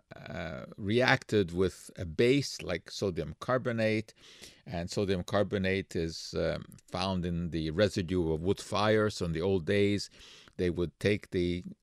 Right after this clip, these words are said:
ash from a wood fire and react it with, uh, uh, animal fat, and that would form soap. Uh, so, uh, Procter and Gamble thought that, uh, they could make a solid fat that could be turned into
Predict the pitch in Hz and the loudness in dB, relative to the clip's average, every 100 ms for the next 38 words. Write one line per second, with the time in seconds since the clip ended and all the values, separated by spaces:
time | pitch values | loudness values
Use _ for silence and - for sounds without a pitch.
0 | _ 107 110 104 - 87 82 98 - - | _ 0 0 0 -4 -4 0 -2 -2 -2
1 | 95 98 95 98 82 85 _ _ 92 95 | 2 4 4 2 0 -4 _ _ -2 2
2 | 98 - 90 - 90 80 - - 85 80 | 2 0 -6 -2 -6 -6 -8 -4 -4 -4
3 | _ - - - _ - 80 78 - 113 | _ -20 -20 -20 _ -10 -4 -4 -4 -2
4 | 120 113 101 - 95 92 - 85 87 92 | 0 2 0 0 2 2 0 -2 0 -2
5 | 98 - - 82 85 - 151 78 _ - | -4 -8 -4 -2 -2 2 4 2 _ -20
6 | _ _ - - - - _ - - - | _ _ -20 -20 -20 -20 _ -18 -14 -14
7 | - - - 135 135 139 131 131 - 165 | -16 -12 0 6 6 8 8 8 6 4
8 | - 139 143 147 135 131 127 135 - 120 | 4 4 4 4 4 4 6 6 6 4
9 | 113 - 110 113 110 107 110 120 104 - | 4 2 4 4 2 0 0 0 0 0
10 | 117 113 95 - - 123 110 104 - 92 | 2 4 2 0 -2 0 2 -2 -2 -6
11 | 90 - 110 101 90 92 82 | -6 -2 0 0 -2 -4 -6